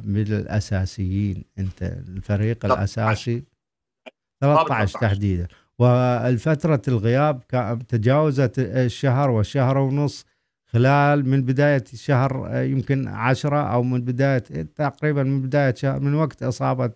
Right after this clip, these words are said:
Speaker 1: آه، آه، روبنسون. أول، أول من سقط هو كان روبنسون وكسر بالكتف، واستمرت الإصابات إلى يومك هذا، إلى نهائي ال-، الكاراباو.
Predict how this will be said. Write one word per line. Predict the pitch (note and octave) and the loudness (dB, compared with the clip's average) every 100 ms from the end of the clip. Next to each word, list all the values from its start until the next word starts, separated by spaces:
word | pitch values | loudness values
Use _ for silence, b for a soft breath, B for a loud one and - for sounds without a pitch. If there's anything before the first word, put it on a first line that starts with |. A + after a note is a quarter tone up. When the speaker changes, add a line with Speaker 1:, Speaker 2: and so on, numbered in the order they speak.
| - | -4
Speaker 1:
آه، | A#2 G#2+ G#2+ - _ _ _ _ | -2 -2 -4 -8 _ _ _ _
آه، | G#2+ G#2+ A#2+ | -2 0 2
روبنسون. | C3 C#3 C3 G#2+ - A2 A2 | 2 2 2 0 -2 -4 -2
أول، | A#2 C3 B2 G#2+ | 0 2 2 0
أول | G2 B2 C3+ C3 A#2 | -2 0 2 2 0
من | A#2+ A#2+ | 0 -2
سقط | A2 C#3+ - C3 A#2+ | -2 -4 -4 -4 0
هو | B2+ A#2 | 0 0
كان | B2 A#2 G#2+ | -2 -2 0
روبنسون | G#2+ C#3 D3 - D#3 C#3+ b b b - | -2 -2 -2 -2 -4 -6 b b b -4
وكسر | G2 - A#2+ B2 | -2 0 -2 -2
بالكتف، | G#2 A2 - D#3 - _ _ _ _ _ - | -2 -4 -2 -4 -4 _ _ _ _ _ -4
واستمرت | D3 E3 D3+ C#3+ D3+ D3+ D3 D3 - | 0 2 2 0 -2 0 0 -2 -2
الإصابات | C3+ A#2 - B2+ B2 C3+ B2+ - | -2 -2 -2 -2 0 0 -2 -4
إلى | A2 B2 B2 B2 B2 A#2 | -2 0 0 0 -2 -4
يومك | A2+ A2+ A#2+ A2 - | 0 0 0 -2 -2
هذا، | G2+ F2+ G#2+ | 0 0 0
إلى | B2 A#2+ A#2 | 0 0 0
نهائي | G#2 A2+ A#2 A#2+ A#2+ F#2+ | 2 2 0 0 0 -2
ال-، | G#2+ G2+ | -2 0
الكاراباو. | G#2+ - A2 G2 F#2 G2 E2+ | -2 -2 -2 -2 0 -2 -4